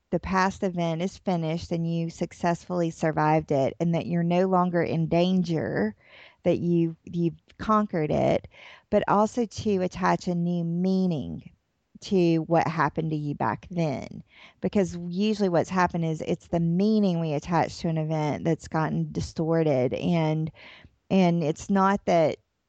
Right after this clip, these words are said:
our minds are working just fine. It, it's just that, um, when something happens, we don't have all the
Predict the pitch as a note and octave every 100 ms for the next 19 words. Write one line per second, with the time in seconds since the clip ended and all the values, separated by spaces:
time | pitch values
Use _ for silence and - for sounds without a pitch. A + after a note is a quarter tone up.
0 | _ - F3+ F3 F3 F3+ F3+ E3+ F#3 G#3
1 | F#3 F3 F3 E3 - C4 G#3 E3+ F3 E3+
2 | G#2+ D#3 - - F3+ - - E3+ E3 -
3 | - _ - _ _ - F#3+ F3 E3+ -
4 | - - F#3 G3 F#3 - G3+ G3 F#3 G3
5 | G3 F#3+ E3+ F3+ F3 - F#3 F3 F3 E3
6 | E3 E3 D#3+ D#3+ D3+